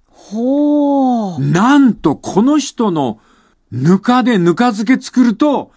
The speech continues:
Speaker 2: 漬物がうまいんですって。
Speaker 1: いやー、美味しそう。
Speaker 2: で、清水さん、日本人の人、日本人であることに甘えないでくださいねという、これは彼の忠告が入ってるんでしょう。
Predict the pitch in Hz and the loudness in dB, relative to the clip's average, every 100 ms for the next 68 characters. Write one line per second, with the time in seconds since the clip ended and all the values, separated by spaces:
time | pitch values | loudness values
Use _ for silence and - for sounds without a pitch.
0 | _ - - 240 233 226 208 196 156 185 | _ -6 -2 0 2 2 0 0 0 0
1 | 208 185 147 120 - - 101 - 277 330 | 2 0 0 -6 -10 -8 -8 -4 -2 0
2 | 381 339 311 - 339 359 339 339 415 381 | 0 0 -2 -2 -4 0 0 0 -4 -6
3 | - 427 453 440 - - _ - - 170 | -6 -4 -4 -2 -4 -4 _ -10 -2 0
4 | 139 117 113 98 _ _ _ - 120 143 | 0 -2 -6 -6 _ _ _ -12 -4 2
5 | 180 190 233 247 233 240 196 - 160 180 | 2 2 0 0 2 2 0 0 0 0
6 | - - 247 240 190 240 214 196 208 208 | -2 -2 0 2 2 2 2 2 0 -2
7 | 185 196 180 190 233 233 233 240 208 180 | -2 -2 0 2 2 0 0 -2 -4 -4
8 | 214 - 220 220 233 233 214 226 180 - | -8 -6 -8 -6 -4 -4 -2 0 0 -4
9 | _ _ - 98 - _ - 165 143 - | _ _ -18 -14 -14 _ -8 -4 -4 -4
10 | 180 196 202 196 190 196 160 160 143 123 | -4 -2 -2 -2 -2 -2 -2 -2 -2 -4
11 | 113 | -8